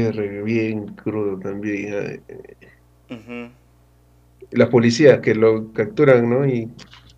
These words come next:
Speaker 1: y él está ahí con el otro, su hermano creo que es, ¿no? Que había escapado, no me acuerdo.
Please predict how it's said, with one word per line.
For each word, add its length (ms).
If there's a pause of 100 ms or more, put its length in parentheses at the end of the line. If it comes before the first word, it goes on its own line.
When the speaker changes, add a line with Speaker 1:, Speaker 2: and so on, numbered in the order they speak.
(420)
Speaker 1:
y 160
él 100
está 180
ahí 160
con 260
el 240
otro, 380 (140)
su 100
hermano 260
creo 140
que 60
es, 60
¿no? 120
Que 80
había 100
escapado, 360
no 100
me 140
acuerdo. 280